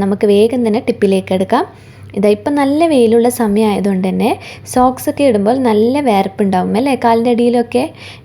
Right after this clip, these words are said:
ഇതാ നമുക്കിതാ ടാൽക്കം പൗഡർ വെച്ചിട്ട് അത് മാറ്റാവുന്നതേ ഉള്ളൂ. ഇതാ ആദ്യം തന്നെ ഇതാ സോക്സ് ഇടുമ്പോൾ ഇതാ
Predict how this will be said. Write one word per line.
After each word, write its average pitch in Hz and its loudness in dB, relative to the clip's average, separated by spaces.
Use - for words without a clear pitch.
ഇതാ 190 2
നമുക്കിതാ 220 2
ടാൽക്കം 202 0
പൗഡർ 208 0
വെച്ചിട്ട് 202 -2
അത് 233 0
മാറ്റാവുന്നതേ 190 0
ഉള്ളൂ. 190 2
ഇതാ 196 2
ആദ്യം 214 2
തന്നെ 202 0
ഇതാ 262 2
സോക്സ് 226 0
ഇടുമ്പോൾ 202 0
ഇതാ 214 0